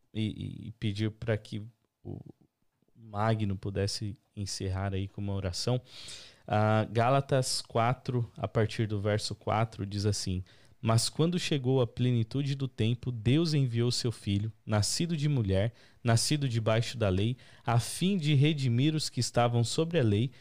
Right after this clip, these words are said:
para que recebêssemos a adoção de filhos. E porque vocês são filhos, Deus enviou o espírito de seu filho ao coração de vocês, e ele clama:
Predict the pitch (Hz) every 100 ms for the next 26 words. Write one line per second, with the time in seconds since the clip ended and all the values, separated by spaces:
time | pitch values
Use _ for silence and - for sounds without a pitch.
0 | - - - - 131 147 - 135 170 180
1 | 170 123 120 139 - 147 135 147 151 160
2 | - 143 156 123 - 92 - - - -
3 | - 120 113 123 - 127 131 - 123 -
4 | - 190 - 127 127 151 - - 110 120
5 | 156 156 147 123 127 123 120 - 143 143
6 | 143 123 113 - - 226 - - 120 135
7 | - - _ 120 117 135 123 117 - 127
8 | 123 127 139 135 - 101 101 - - _
9 | 117 117 120 120 110 101 98